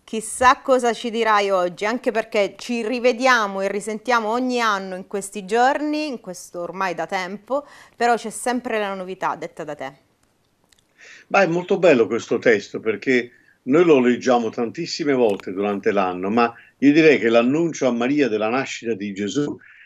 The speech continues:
Speaker 2: è un testo meraviglioso. Innanzitutto ci mette davanti questa creatura di quattordici, quindici anni che ha avuto un incontro fondamentale nella propria vita.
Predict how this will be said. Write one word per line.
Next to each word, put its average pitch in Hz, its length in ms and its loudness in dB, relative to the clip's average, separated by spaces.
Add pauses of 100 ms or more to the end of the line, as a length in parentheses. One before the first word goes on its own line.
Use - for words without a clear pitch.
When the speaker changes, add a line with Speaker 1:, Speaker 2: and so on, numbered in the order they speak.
(200)
Speaker 2:
è 107 140 4
un 104 140 4
testo 120 320 2
meraviglioso. 104 720 0
Innanzitutto 143 600 2
ci - 80 -10
mette 107 240 -4
davanti 117 320 0
questa 101 300 -4
creatura 104 600 0 (320)
di 104 80 -4
quattordici, 101 760 2
quindici 113 440 -4
anni 113 340 -2 (420)
che - 120 4
ha - 20 8
avuto 160 280 4
un 147 120 6
incontro 135 640 2
fondamentale 117 840 0
nella 92 160 -2
propria 95 260 -6
vita. 92 320 -8